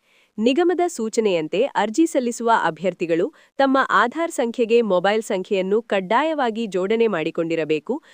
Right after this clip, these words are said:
ಮತ್ತು ಬ್ಯಾಂಕ್ ಖಾತೆಗೆ ಆಧಾರ್ ಸೀಡಿಂಗ್ ಮಾಡಿರಬೇಕು. ಒಂದು ಕುಟುಂಬದಿಂದ ಒಬ್ಬರಿಗೆ ಮಾತ್ರ ಸೌಲಭ್ಯ ದೊರೆಯಲಿದೆ. ಈಗಾಗಲೇ ಈ ನಿಗಮದ ಯೋಜನೆಯ ಪ್ರಯೋಜನ ಪಡೆಯುತ್ತಿದ್ದರೆ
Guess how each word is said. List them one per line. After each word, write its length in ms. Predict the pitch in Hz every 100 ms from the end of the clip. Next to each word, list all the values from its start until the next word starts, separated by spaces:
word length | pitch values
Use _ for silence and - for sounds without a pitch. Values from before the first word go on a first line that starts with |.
| - -
ಮತ್ತು 260 | 311 330
ಬ್ಯಾಂಕ್ 460 | 294 185 202 285 -
ಖಾತೆಗೆ 440 | - 220 208 202
ಆಧಾರ್ 520 | 247 - 185 208 277 277
ಸೀಡಿಂಗ್ 420 | - 160 185 285
ಮಾಡಿರಬೇಕು. 680 | 269 185 160 151 151 170 - _ _ _ _ -
ಒಂದು 320 | 202 277 359
ಕುಟುಂಬದಿಂದ 560 | 302 254 240 214 208 220
ಒಬ್ಬರಿಗೆ 520 | 240 185 185 262 247
ಮಾತ್ರ 320 | 208 170 190 226
ಸೌಲಭ್ಯ 520 | 320 233 180 165 156 269
ದೊರೆಯಲಿದೆ. 560 | 247 170 151 151 156 - _ _ _ _
ಈಗಾಗಲೇ 580 | - 277 294 330 311 320
ಈ 240 | 320 233 277
ನಿಗಮದ 380 | 269 233 226 220
ಯೋಜನೆಯ 520 | 196 175 180 202 196
ಪ್ರಯೋಜನ 460 | 202 170 175 180 196 180
ಪಡೆಯುತ್ತಿದ್ದರೆ 760 | 175 156 156 175 151 156 254